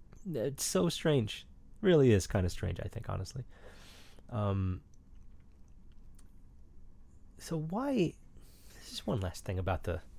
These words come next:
Big Bang Theory, the outer space and all that. Why did Neil deGrasse Tyson say that math is the language of the universe? If you take the time to truly think about what that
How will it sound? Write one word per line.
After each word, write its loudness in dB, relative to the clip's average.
Big -2
Bang 2
Theory, 4
the 0
outer 4
space 0
and -2
all 0
that. 2
Why 0
did 0
Neil -2
deGrasse -2
Tyson -6
say -4
that -2
math -2
is -16
the -6
language 2
of -4
the -2
universe? -2
If 0
you 2
take -2
the -4
time -2
to -6
truly 0
think -4
about -4
what -2
that -4